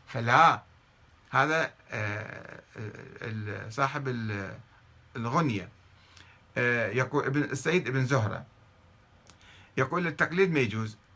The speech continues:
نرجع للعالم ولكن لا نقلده، والفائدة في ذلك أن يصير له بفتياه وفتيا غيره من علماء الإمامية سبيل إلى العلم بإجماعهم،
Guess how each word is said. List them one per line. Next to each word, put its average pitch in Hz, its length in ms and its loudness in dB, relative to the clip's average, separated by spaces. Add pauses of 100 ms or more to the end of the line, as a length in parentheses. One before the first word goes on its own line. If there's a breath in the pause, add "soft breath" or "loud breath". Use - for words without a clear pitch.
(120)
نرجع 208 400 6
للعالم 202 440 8
ولكن 170 300 6
لا 196 120 10
نقلده، 123 640 2 (180)
والفائدة 247 520 8
في 233 120 0
ذلك 151 460 6 (420 loud breath)
أن 160 120 4
يصير 160 440 2
له 165 300 2
بفتياه 127 640 2 (400 soft breath)
وفتيا 143 500 2
غيره 151 440 2
من 123 120 -2
علماء 123 420 0
الإمامية 117 680 -2 (240 soft breath)
سبيل 151 600 0 (100)
إلى 139 220 -2
العلم 190 380 -2 (180)
بإجماعهم، 113 760 2